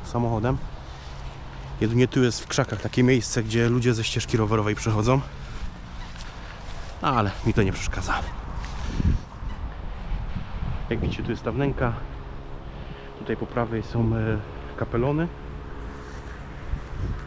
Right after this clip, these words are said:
Ale nie chciałem tak daleko wywozić, ze względów, e, że jakby ryba wzięła, wyszła brzegiem, to miałbym problem po prostu, żeby ją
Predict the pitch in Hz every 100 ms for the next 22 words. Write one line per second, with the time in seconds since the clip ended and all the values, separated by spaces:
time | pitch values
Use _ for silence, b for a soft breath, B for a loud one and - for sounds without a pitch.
0 | - B B B B - 113 120 117 -
1 | 110 107 107 113 113 113 110 113 107 107
2 | - - - - B B B B B B
3 | B B - 101 107 107 120 117 113 110
4 | - - - - - - - - B B
5 | B B - - 101 104 107 107 B B
6 | B B B B B B B B B B
7 | B - 110 107 120 127 123 123 127 120
8 | 123 - 117 117 123 127 123 B B B
9 | - 120 113 117 123 117 107 101 101 117
10 | - 113 110 107 110 110 107